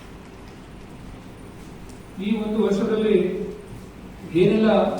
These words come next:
ಪ್ರಗತಿಯಾಗಿದೆ, ಹಿಂದೆ ಏನಿತ್ತು, ಈಗ ಏನಾಗಿದೆ ಅಂತಕ್ಕಂಥದ್ರ ಬಗ್ಗೆ ಎಲ್ಲ ಅಧಿಕಾರಿಗಳು,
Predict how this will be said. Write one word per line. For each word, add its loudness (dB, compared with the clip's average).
ಪ್ರಗತಿಯಾಗಿದೆ, 6
ಹಿಂದೆ 2
ಏನಿತ್ತು, 6
ಈಗ 0
ಏನಾಗಿದೆ 2
ಅಂತಕ್ಕಂಥದ್ರ -2
ಬಗ್ಗೆ 4
ಎಲ್ಲ 4
ಅಧಿಕಾರಿಗಳು, 8